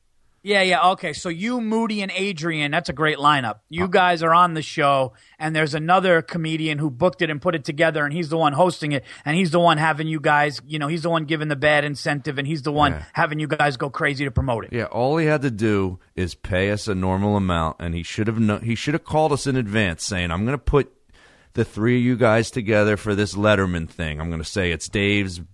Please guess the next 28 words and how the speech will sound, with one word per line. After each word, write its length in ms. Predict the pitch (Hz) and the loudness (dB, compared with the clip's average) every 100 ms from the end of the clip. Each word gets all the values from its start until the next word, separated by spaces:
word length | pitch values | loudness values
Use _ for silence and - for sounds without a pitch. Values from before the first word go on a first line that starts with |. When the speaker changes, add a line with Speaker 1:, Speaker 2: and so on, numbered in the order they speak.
| _ | _
Speaker 2:
favorites." 680 | - 131 131 120 104 - - | -2 2 4 2 -2 -8 -10
I'm 80 | 101 | -6
gonna, 80 | 110 - | -6 -2
this 140 | 143 | -2
is 60 | 180 | 0
what 120 | 196 | 0
he 60 | 160 | 0
should 160 | - 127 | -4 -4
have 60 | |
said 280 | - 135 110 | -2 0 0
at 80 | 107 | -2
the 80 | 107 | -6
beginning 480 | 113 98 175 151 | -6 -4 -4 -4
before 280 | 87 92 151 | -6 -6 -6
he 40 | 160 | -4
even 140 | 143 | -6
found 320 | - 139 139 | -2 -2 0
the 60 | 117 | -4
place. 380 | - 85 76 - - - - | -6 -6 -8 -16 -20 -20 -8
"And 100 | 107 | -2
I'm 220 | 107 139 | 0 -2
gonna 120 | 151 | -4
bring 280 | 123 104 147 | -6 -2 0
it 80 | 131 | 0
into 180 | 123 113 | 0 0
the 100 | 107 | 0
Ridgefield 420 | 104 98 107 98 | -2 -4 -6 -6
Playhouse. 600 | - 92 87 80 73 - | -4 -4 -4 -6 -10 -14